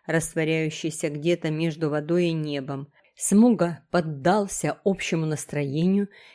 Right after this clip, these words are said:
и, опёршись на перила, задумчиво смотрела вдаль. Внезапно по палубе пробежал какой-то шум. Через минуту, как чёрт из табакерки, на палубу выскочил какой-то неопрятный человек.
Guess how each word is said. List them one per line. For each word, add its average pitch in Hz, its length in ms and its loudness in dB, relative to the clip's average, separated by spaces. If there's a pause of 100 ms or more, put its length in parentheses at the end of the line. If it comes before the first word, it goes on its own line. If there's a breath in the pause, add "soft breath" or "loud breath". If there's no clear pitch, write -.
(160 soft breath)
и, 196 220 4 (120)
опёршись 185 640 0
на 165 100 2
перила, 190 600 2 (240 soft breath)
задумчиво 190 680 2
смотрела 156 640 0
вдаль. 135 500 -6 (440)
Внезапно 180 640 0
по 175 140 -2
палубе 175 400 -2
пробежал 180 480 -2
какой-то 247 420 0
шум. 139 420 -6 (300 soft breath)
Через 185 340 2
минуту, 190 500 2
как 165 240 -6
чёрт 233 340 -4
из 170 120 -6
табакерки, 208 880 -2
на 202 180 2
палубу 262 480 0
выскочил 220 560 -2
какой-то 208 560 -2
неопрятный 180 680 0
человек. 165 760 -8